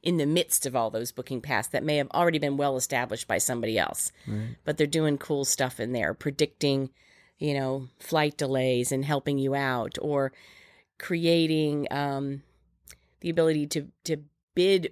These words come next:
Speaker 1: for fares and rates and, and getting into some nitty-gritty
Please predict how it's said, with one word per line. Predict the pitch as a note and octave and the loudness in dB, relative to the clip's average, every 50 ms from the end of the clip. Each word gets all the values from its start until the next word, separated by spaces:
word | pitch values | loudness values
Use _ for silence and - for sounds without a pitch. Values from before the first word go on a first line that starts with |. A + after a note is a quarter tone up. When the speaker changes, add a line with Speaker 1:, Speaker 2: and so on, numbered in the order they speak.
| - | -10
Speaker 1:
for | - - - D3+ C#3+ C#3 C3+ - - | -12 -6 -4 -4 -4 -4 -6 -10 -12
fares | - - C#3 - E3+ C#3+ G2+ E2 B2+ - | -6 -2 0 2 2 2 2 0 -2 -4
and | C#3 C3+ C3 C#3 | -4 -6 -4 -2
rates | D#3+ D#3+ C3 - - - - - | -2 -2 -2 -4 -4 -6 -6 -6
and, | D#3 C#3 C#3 A2 - - | -4 -6 -6 -8 -8 -6
and | D3+ D#3+ D#3 D3 | -6 -6 -4 0
getting | F3 F#3 F#3 G3+ G#3 G3+ | 2 2 4 4 2 2
into | F#3 F3+ F3 - F3+ E3 D#3+ D3+ | 2 0 0 0 2 2 0 0
some | - - D#3+ D#3 | -2 -2 -2 0
nitty-gritty | D#3 E3 E3+ E3+ D#3+ D#3+ D#3+ E3 D#3 D3+ - | 0 0 0 0 -2 0 0 -2 -2 -2 -4